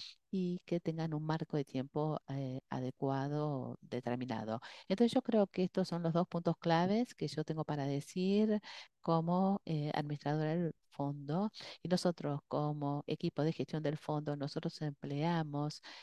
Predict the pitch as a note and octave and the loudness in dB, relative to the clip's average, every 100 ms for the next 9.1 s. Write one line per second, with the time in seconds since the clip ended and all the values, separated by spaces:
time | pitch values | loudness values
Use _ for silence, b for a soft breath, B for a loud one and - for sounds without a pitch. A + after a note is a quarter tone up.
0 | B - F3 - F3 - D#3+ D3+ - G3+ | B 0 0 2 0 2 -2 -2 -2 0
1 | F3+ - D3 D#3+ G3 - D#3 E3+ - E3 | 0 0 2 2 0 -4 -4 -4 -2 -2
2 | D3 C#3 D3 D3 C#3+ C#3+ C#3+ - D3 C#3 | -2 -4 -4 -4 -4 -4 -4 -4 -2 -2
3 | D3+ D3+ D3 - D3 D#3 C3 D#3+ G3+ D3 | -2 -4 -4 -4 -4 -2 -2 2 4 4
4 | B2+ A#2 _ B B B B B _ _ | 0 -12 _ B B B B B _ _
5 | - E3+ E3 D#3 D#3 D#3+ D#3 D#3 D#3 D#3+ | -4 -2 -2 -2 -2 -2 2 2 0 0
6 | C#3+ - D#3+ D3 E3 F#3 - - D3 D#3 | -2 0 0 0 0 -2 -4 -6 -4 -4
7 | D#3+ D#3 D#3 D3+ - C3+ D3+ G3 G3 E3 | -4 -4 -4 -4 -2 -2 2 4 4 2
8 | D3+ D#3+ F#3 F#3+ - D3+ C#3+ D3 D3 D3+ | 2 0 0 -4 -8 -6 -4 -2 -2 -2